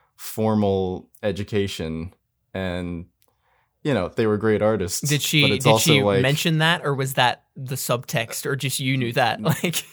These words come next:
Speaker 1: It, yeah, no, she never mentioned
Speaker 2: <laughs>
Speaker 1: it. Uh, like, obviously, if that was, like, a big part of the artist's life, she would talk about that.
Speaker 2: Yeah.
Speaker 1: But it was never addressed that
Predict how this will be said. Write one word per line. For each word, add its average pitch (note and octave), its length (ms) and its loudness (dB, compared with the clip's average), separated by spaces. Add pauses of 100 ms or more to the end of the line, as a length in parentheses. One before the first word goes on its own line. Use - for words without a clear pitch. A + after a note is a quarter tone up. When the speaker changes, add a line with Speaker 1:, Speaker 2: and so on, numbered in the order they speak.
(480)
Speaker 1:
It, B2 200 2
yeah, C3 320 2
no, A2+ 120 2
she G#2 140 -4
never B2 260 0
mentioned A#2+ 720 2 (260)
Speaker 2:
<laughs> - 280 -16
Speaker 1:
it. A2 160 0
Uh, A2 160 0
like, A2+ 320 0
obviously, A2+ 480 0
if - 280 -4 (520)
that F#2+ 160 -4
was, F#2 100 -2
like, F#2+ 140 -4
a F#2+ 60 -2
big F2+ 220 -2
part F#2 200 -2
of D#2+ 80 -10
the E2+ 60 -2
artist's F2+ 440 -4
life, F#2+ 460 -4
she G2+ 160 -8
would E2+ 100 -10
talk F#2+ 260 -6
about F2 280 -8
that. E2 200 -6
Speaker 2:
Yeah. A#2+ 120 0
Speaker 1:
But G#2+ 80 -4
it F#2+ 60 -4
was G2 140 -4
never G2+ 400 0
addressed F#2+ 520 -4
that F2+ 240 -2